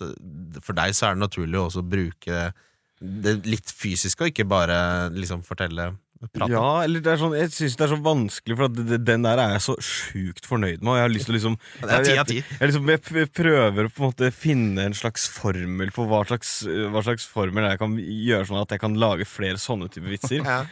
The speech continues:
Speaker 2: Men jeg føler egentlig at det liksom er den, eh, ja, jeg, jeg, jeg,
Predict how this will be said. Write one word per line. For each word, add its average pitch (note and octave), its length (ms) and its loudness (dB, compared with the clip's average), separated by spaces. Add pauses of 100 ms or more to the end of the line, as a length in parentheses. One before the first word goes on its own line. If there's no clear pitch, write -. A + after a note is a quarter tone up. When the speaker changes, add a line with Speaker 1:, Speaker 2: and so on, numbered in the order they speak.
(160)
Speaker 2:
Men C3 260 4
jeg C#3+ 160 4
føler B2+ 540 2
egentlig A2+ 380 2
at A#2 120 0
det G#2+ 300 4
liksom D3+ 160 0
er G#2 240 4
den, G#2+ 240 2 (440)
eh, F#2 540 2
ja, B2+ 140 4
jeg, D#3 160 2
jeg, D#3+ 160 0
jeg, C3+ 160 2